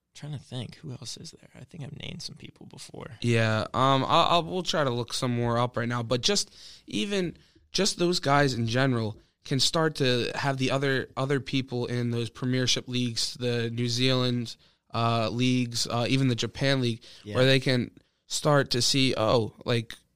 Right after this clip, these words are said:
Speaker 2: M L R starting to gain traction. I think I could be very successful here. Like, it's not the big name guys that are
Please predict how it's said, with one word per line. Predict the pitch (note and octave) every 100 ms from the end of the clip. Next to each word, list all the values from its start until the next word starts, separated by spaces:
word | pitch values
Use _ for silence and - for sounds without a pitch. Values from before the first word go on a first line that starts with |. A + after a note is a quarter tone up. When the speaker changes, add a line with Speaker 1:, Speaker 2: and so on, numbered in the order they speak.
| -
Speaker 2:
M | C#3+
L | D3 C3+
R | C#3 C3
starting | - C3 B2
to | A#2+
gain | B2 B2 A#2+
traction. | - A#2+ A#2+ - B2+ B2 - - _ -
I | A#2+
think | A#2+ C3+
I | B2
could | A2+ A#2+
be | A#2
very | B2 B2
successful | A#2 A2+ - B2 - A#2+
here. | B2+
Like, | A#2+ A#2+
it's | B2+
not | F#3+ F#3
the | C#3+
big | A#2 C#3 C#3
name | C3+ C3
guys | B2 B2+ C3 B2+
that | A#2 B2
are | A#2+ A2